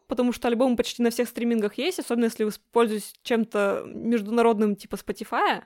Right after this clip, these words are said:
Я вот, вот я думаю про sci-fi. На самом деле, мы в начале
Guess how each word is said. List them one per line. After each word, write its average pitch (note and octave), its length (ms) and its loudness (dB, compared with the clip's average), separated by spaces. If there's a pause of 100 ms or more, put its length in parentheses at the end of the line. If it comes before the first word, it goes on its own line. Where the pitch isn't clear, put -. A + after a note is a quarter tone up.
(400)
Я A3 500 2
вот, C#4 160 -2 (160)
вот G#3 240 -4
я C#4 140 4
думаю D4 400 0
про D4+ 120 0
sci-fi. B3+ 540 -2 (340)
На G#3+ 80 -4
самом C4+ 260 4
деле, B3+ 360 6
мы B3+ 120 2
в D4 40 2
начале C#4 480 4